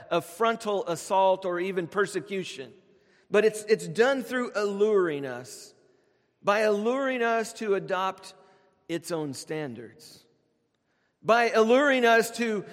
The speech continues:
adopt its own way of thinking, by alluring us to adopt its own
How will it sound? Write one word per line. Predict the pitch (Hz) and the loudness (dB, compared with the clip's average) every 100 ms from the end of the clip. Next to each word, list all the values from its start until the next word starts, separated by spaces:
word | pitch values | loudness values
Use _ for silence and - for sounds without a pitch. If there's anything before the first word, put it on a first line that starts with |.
| - - | -16 0
adopt | 214 185 226 233 226 | 2 4 2 4 2
its | 208 | 2
own | 214 214 214 190 | 2 0 0 0
way | 185 | 0
of | 170 143 | 0 -2
thinking, | 208 214 165 123 110 - _ _ _ _ _ _ _ _ _ _ _ _ _ | -6 -6 -8 -12 -14 -20 _ _ _ _ _ _ _ _ _ _ _ _ _
by | 170 170 165 160 - - _ | 0 2 0 -6 -18 -20 _
alluring | 165 160 175 190 180 156 | -6 -2 0 0 0 -2
us | 147 143 - | -4 -6 -10
to | - 156 135 - - _ _ | -6 -6 -6 -12 -20 _ _
adopt | 143 151 151 139 - | -10 -6 -6 -8 -10
its | 143 156 | -10 -8
own | 147 135 123 | -8 -8 -12